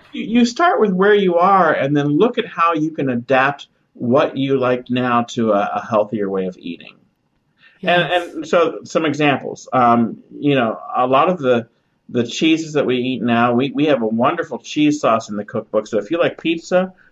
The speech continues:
Speaker 1: if you like quesadillas, if you like, um, grilled cheese sandwiches, you can have all of those things with this one sauce that we,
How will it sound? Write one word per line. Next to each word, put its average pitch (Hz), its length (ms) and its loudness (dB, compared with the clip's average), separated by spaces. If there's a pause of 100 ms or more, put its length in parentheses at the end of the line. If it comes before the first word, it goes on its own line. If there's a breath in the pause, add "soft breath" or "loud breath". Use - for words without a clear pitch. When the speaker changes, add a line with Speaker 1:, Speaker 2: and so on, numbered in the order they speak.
(120)
Speaker 1:
if 113 100 -14
you 135 80 4
like - 180 2
quesadillas, 165 1000 0
if 107 160 -8
you 143 120 -2
like, 123 380 0 (440)
um, 110 440 2
grilled 143 340 2
cheese 156 280 -4
sandwiches, 151 680 -2 (320)
you 143 160 0
can 139 120 0
have 147 220 0
all 170 200 4
of 180 80 0
those 147 260 2
things 139 240 -6
with 123 100 -6
this 120 160 -8
one 139 340 0
sauce 131 400 0
that 95 140 -4
we, 95 200 -8